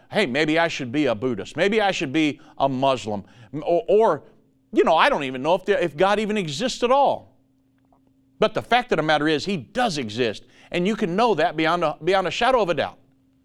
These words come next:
And once we come face to face with these pivotal truths that Jesus came to the world, he was God manifest in the flesh, then we can realize that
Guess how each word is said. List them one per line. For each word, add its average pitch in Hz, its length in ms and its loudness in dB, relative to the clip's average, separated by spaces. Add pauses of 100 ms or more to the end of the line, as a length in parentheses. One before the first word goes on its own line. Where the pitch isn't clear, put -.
(760)
And 165 260 2 (160)
once 233 260 0
we 220 120 0
come 208 260 2
face 233 400 0
to 151 160 -4
face 247 420 0
with 180 140 -2
these 180 220 -6
pivotal 196 400 0
truths - 600 -2 (440)
that 156 160 0
Jesus 226 400 0
came 220 240 2
to 269 40 0
the 254 100 2
world, 160 420 2 (320)
he 202 320 0
was 170 240 0
God 240 440 2
manifest 220 540 -2
in 220 80 -4
the 226 80 -2
flesh, 139 460 0 (260)
then 240 300 2
we 220 140 2
can 202 220 0
realize 175 600 2
that 175 260 2